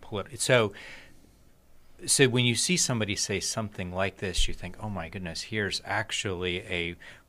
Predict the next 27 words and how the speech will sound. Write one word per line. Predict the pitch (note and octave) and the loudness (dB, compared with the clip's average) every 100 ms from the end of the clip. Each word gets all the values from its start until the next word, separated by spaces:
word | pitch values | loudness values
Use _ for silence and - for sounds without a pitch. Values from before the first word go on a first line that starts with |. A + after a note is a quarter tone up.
| - | -10
a, | F#2+ E2+ - | -8 -8 -4
a | F2+ - _ _ _ _ - - - | -4 -6 _ _ _ _ -20 -20 -10
public | - B2+ B2 G2+ | 2 4 4 0
figure | - A2+ G2 F2 | -4 -4 -4 -6
who's | E2+ E2+ | -8 -10
willing | F#2+ G2 G2+ F#2 | -8 -6 -4 -6
to | - | -8
acknowledge | F2+ F2 E2+ E2+ - | -8 -6 -8 -8 -12
Christ." | - D#2+ - - - - - - - - - - - - - - | -6 -6 -6 -16 -16 -18 -20 -18 -18 -20 -20 -20 -20 -20 -6 4
Now, | B2 | 8
I, | C3+ C3 | 8 6
I'm, | A#2+ G#2+ - - - - - - - - - - - | 0 0 -10 -20 -20 -20 -20 -20 -16 -14 -14 -16 -2
I'd | A#2+ A2+ | 0 4
like | A2 | 2
to | G#2+ | 0
destroy | E2+ - - A2 A2 | -4 -2 -2 0 0
that | D#2+ D#2+ | 0 -4
sympathy | - F2+ D#2 - D#2 | -6 -6 -8 -10 -8
as | D2 - | -4 2
well, | A2 D#2 - - - - - - - | 2 2 -4 -14 -16 -18 -20 -6 -2
because | B2+ B2+ A2+ | 2 2 0
it's, | G#2+ - | -6 -8
it's, | - C#3 - - - | -4 -4 -4 -6 -4
it's, | C#3 - C#3+ D3 | -4 -4 -8 0
I | D3+ | 2
mean, | C#3 A#2 - - - | 2 -2 -8 -18 -6
you, | C#3+ C#3 | -4 -4